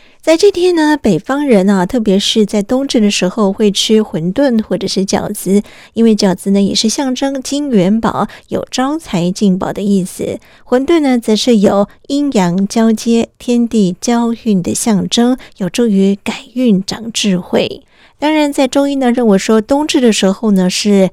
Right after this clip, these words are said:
阴气转衰、阳气渐长，是一个补气养生的好时节。尤其在现今呢，很多民众都以像麻油鸡、姜母鸭这些温补的药膳呢，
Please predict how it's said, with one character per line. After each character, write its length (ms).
阴 260
气 360
转 320
衰、 500
阳 300
气 280
渐 320
长， 300
是 200
一 80
个 140
补 300
气 380
养 260
生 240
的 100
好 240
时 300
节。 400
尤 100
其 180
在 160
现 240
今 160
呢， 80
很 200
多 120
民 200
众 280
都 140
以 260
像 240
麻 220
油 260
鸡、 320
姜 280
母 240
鸭 200
这 140
些 140
温 320
补 180
的 320
药 180
膳 320
呢， 120